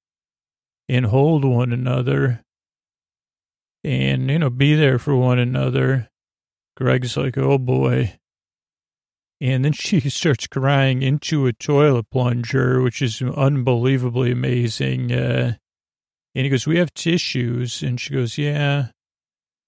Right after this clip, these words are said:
Then she do, takes it, she goes, "A family pack of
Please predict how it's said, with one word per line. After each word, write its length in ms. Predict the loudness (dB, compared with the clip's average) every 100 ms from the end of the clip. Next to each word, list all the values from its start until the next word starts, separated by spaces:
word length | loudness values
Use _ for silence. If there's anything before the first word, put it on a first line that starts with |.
| _ -6
Then 120 | -6
she 180 | -4 -8
do, 260 | -6 -6 -6
takes 360 | -4 -6 -6
it, 180 | -8 -8
she 160 | -10 -6
goes, 180 | -6
"A 80 | -6
family 640 | -8 -6 -4 -2 0 -2
pack 380 | -2 -2 -2 -4
of 80 | -8